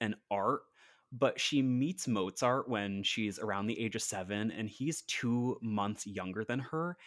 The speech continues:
and he's already a child prodigy. So the things that she's supposedly good at, compared to those around her, aren't really impressive. And everyone in her family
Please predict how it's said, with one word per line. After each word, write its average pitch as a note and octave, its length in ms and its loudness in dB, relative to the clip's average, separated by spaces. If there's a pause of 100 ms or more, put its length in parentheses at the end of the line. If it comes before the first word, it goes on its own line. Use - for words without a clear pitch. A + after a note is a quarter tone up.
(160)
and B2 140 0
he's C#3 160 2
already B2 460 2
a - 60 -8
child G2 440 0
prodigy. E2+ 600 -6 (340)
So B2+ 460 6 (300)
the C#3+ 200 0
things D#3 380 2
that F3+ 140 0
she's F#3 220 0
supposedly G#2+ 840 0
good F#2 180 -2
at, G#2 320 -2 (720)
compared C#3+ 480 6
to E3 120 2
those D#3+ 200 6
around G#2+ 440 4
her, C#3 240 2 (220)
aren't A2+ 260 6 (120)
really G#2 600 0
impressive. - 800 -6 (400)
And A2+ 260 6 (100)
everyone D#3 380 2
in D#3 100 2
her D3 120 0
family G#2+ 420 -2